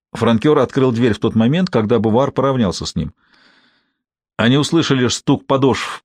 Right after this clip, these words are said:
по каменному полу благодатной церкви и увидели старшего инспектора Гамаша.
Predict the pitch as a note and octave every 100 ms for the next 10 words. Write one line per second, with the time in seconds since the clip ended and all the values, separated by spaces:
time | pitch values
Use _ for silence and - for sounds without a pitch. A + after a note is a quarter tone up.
0 | _ - A2+ B2+ A2+ G#2 G#2+ G#2 - A#2
1 | G2+ F#2 G2+ G#2+ G2+ G2+ F2+ D3+ F3 -
2 | A2+ - A2+ A2+ C#3+ A2+ G#2 - A#2+ -
3 | A2+ G#2 - G#2 G#2+ G2+ G2+ C3 D#3+ B2+